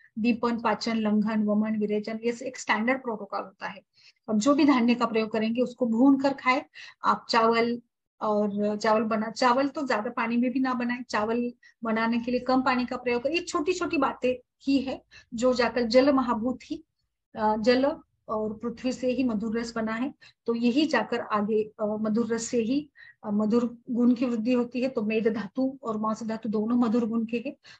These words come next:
तो इनको हमें बढ़ाना नहीं है, है ना। तो इसी प्रकार से आपके आहार में,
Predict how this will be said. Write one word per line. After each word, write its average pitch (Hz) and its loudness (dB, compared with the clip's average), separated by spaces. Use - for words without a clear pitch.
तो 254 0
इनको 240 2
हमें 254 -2
बढ़ाना 226 0
नहीं 208 -2
है, - -20
है 311 -4
ना। 302 -6
तो 254 0
इसी 254 0
प्रकार 247 0
से - -8
आपके 240 0
आहार 247 2
में, 226 -2